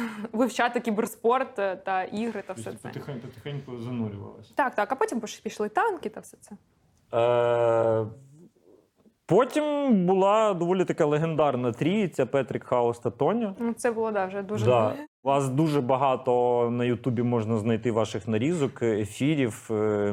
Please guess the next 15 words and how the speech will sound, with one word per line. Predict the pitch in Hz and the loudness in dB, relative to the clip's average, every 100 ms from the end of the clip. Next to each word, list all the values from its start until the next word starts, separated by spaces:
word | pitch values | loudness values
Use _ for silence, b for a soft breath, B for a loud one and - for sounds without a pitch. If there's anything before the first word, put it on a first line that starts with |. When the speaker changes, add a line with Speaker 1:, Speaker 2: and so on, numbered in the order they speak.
| 107 | 0
Speaker 2:
мемів. | 113 147 170 127 110 - | 0 0 0 -2 -2 -10
Це | - 120 117 | -2 0 2
досі | 107 151 156 131 | 2 0 0 -2
там, | 123 117 113 110 110 | 0 -2 -2 -2 -2
е, | 107 107 107 | -2 0 0
люди | 113 127 113 | 0 0 -2
згадують | 101 120 135 120 107 - | 2 2 2 0 0 -2
і | 101 98 | -6 -4
про | 101 | -6
це | - | -4
багато | 104 104 110 110 | 0 0 0 0
говорять. | 110 156 196 123 B B - | 0 0 0 -2 B B -2
Як, | 147 - | 0 2
е, | 208 202 185 180 170 147 - - 120 | 2 2 4 2 2 -2 -6 -14 -14
взагалі, | 120 143 147 156 | -2 0 0 -2